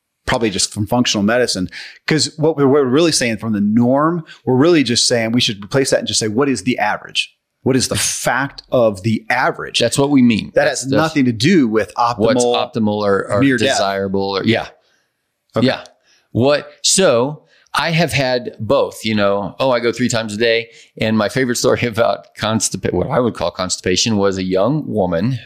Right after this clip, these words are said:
Speaker 2: who's fourteen-ish, so in that adolescent phase, and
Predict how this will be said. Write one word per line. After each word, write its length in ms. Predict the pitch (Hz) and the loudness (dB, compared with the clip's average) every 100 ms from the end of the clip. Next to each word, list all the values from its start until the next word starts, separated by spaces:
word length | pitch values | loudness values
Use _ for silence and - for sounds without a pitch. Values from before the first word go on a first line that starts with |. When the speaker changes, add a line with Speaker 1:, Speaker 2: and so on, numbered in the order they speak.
| - | -16
Speaker 2:
who's 380 | - 92 95 95 | -8 -4 -2 -2
fourteen-ish, 760 | - - 98 - - 95 95 - | -6 -2 -2 -2 -2 0 0 -2
so 380 | - 104 117 - | 0 -2 -4 -12
in 180 | - 113 | -2 0
that 220 | 117 127 123 | 2 -2 -6
adolescent 540 | 98 113 117 131 135 | -6 -4 -2 -2 -4
phase, 440 | - 90 92 117 - | -2 -2 0 -2 -4
and 340 | 104 101 95 | -2 -2 -4